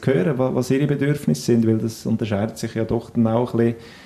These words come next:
Projektleiterin und, und Clowns selber. Und genau,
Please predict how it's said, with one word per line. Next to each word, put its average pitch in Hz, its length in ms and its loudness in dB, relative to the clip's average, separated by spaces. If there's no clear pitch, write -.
Projektleiterin 110 880 0
und, 107 260 2
und 113 420 -4
Clowns 113 360 2
selber. 117 460 2
Und 101 720 2
genau, 104 380 2